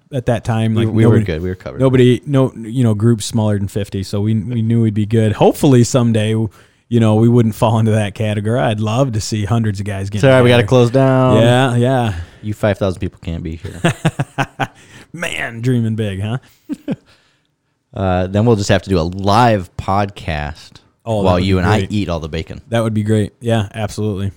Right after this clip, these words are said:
Speaker 2: Uh, so, okay, so the five Ps of paternal parenting. Three of these, I must admit,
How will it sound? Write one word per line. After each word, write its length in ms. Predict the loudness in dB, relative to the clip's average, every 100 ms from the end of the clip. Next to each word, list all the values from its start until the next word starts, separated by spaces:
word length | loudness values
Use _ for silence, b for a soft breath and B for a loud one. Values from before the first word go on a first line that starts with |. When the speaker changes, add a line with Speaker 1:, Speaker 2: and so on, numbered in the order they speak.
| _ _ -8
Speaker 2:
Uh, 180 | -6 -4
so, 140 | -2
okay, 200 | 0 0
so 360 | 2 2 2 B B B B _
the 420 | -4 -2 -2 -6 -8
five 500 | 0 2 2 0 -6
Ps 300 | -6 -4 -4
of 180 | -8 -8
paternal 680 | -10 -8 -6 -4 -4 -4 -6
parenting. 720 | -8 -8 -8 -10 -12 -14 -16 -18 _ _ _ _ _
Three 380 | -14 -4 2 4
of 160 | 2 0
these, 480 | -2 -4 -6 -12 -20 _ _ _ _
I 340 | -8 -6 -6 -10
must 280 | -14 -12 -10
admit, 540 | -8 -8 -6 -6 -8